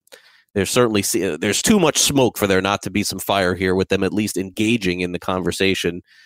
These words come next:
Uh, Rockies had a terrible year last year. Terrible. And they, uh, won less than seventy-five and a half games, but their total this year, Joe, is seventy-five and a half. By virtue of bringing everybody back, I think that they probably go over this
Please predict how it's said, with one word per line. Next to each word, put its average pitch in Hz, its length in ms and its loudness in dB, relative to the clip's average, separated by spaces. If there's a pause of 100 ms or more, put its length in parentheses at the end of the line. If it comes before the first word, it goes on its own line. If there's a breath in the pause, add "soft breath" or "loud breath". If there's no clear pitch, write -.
(360 soft breath)
Uh, 90 120 2
Rockies 120 480 0
had 104 140 4
a 90 240 0
terrible 101 920 2
year 98 260 0
last 85 360 -6
year. 82 280 -8 (180)
Terrible. 90 480 -2 (520)
And 92 440 -4
they, 98 360 2
uh, 90 340 0
won 104 200 0
less 113 260 0
than 98 160 -4
seventy-five 90 640 -2
and 92 80 -4
a 90 40 -8
half 87 220 -4
games, 92 340 -6
but 95 120 -4
their 92 100 0
total 107 320 0
this 107 240 -2
year, 98 140 2
Joe, 92 280 2
is 104 140 2
seventy-five 95 600 0
and 90 100 -2
a - 20 -2
half. 98 200 -2
By 117 120 2
virtue 202 380 2
of 127 120 2
bringing 143 380 2
everybody 127 540 2
back, 120 380 0 (600)
I 117 140 0
think 127 260 0
that 117 140 0
they 113 140 2
probably 120 540 2
go 104 240 4
over 107 220 2
this - 380 -2